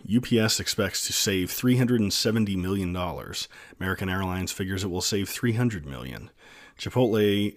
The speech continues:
says it will have an extra one hundred million thanks to these provisions. So it's just, it's, it's such an interesting thing, and it's, it's so typical, right? That, uh, of course,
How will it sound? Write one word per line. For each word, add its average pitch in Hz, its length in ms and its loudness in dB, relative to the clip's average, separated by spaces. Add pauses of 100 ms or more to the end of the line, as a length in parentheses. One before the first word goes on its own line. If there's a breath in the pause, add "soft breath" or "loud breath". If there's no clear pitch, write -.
(120)
says 104 280 0
it 98 40 -2
will 92 120 0
have 98 180 -2
an 87 80 -4
extra 101 260 -4
one 104 180 0
hundred 117 260 2
million 104 360 0
thanks - 280 -6
to 78 80 -12
these 76 180 -8
provisions. - 580 -12 (460 loud breath)
So 113 280 2
it's - 260 0
just, - 220 0
it's, 82 540 -2
it's - 140 2
such - 220 2
an 117 100 4
interesting 101 520 0
thing, 98 220 -2
and 90 80 -2
it's, 95 120 -4
it's 104 160 -2
so 127 160 2
typical, 104 480 -4
right? 85 240 -6
That, 87 180 -4 (500 loud breath)
uh, 82 240 -4
of 98 140 -6
course, - 540 0